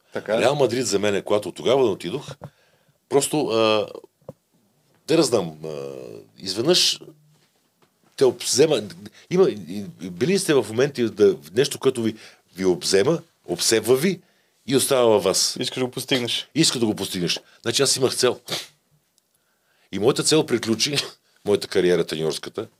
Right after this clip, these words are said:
Speaker 2: за сега до този етап, когато реших две хиляди и четиринайста година да замина с сина ми за Италия, за да може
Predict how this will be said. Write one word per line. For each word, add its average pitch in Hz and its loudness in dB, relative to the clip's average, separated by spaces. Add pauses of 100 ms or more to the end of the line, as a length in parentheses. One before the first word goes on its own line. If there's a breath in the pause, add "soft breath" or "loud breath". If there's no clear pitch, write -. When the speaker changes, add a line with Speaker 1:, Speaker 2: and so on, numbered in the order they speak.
(140)
Speaker 2:
за 67 -8
сега 76 -2
до 73 -6
този 76 -4
етап, 117 -2 (560 loud breath)
когато 107 2
реших - -4
две - -20
хиляди 98 2
и 90 0
четиринайста 90 -6
година 98 -4
да 90 -4
замина 85 -4
с - -2
сина 87 -4
ми 82 -4
за 76 -6
Италия, 104 -2
за 87 -4
да 85 -4
може 87 -4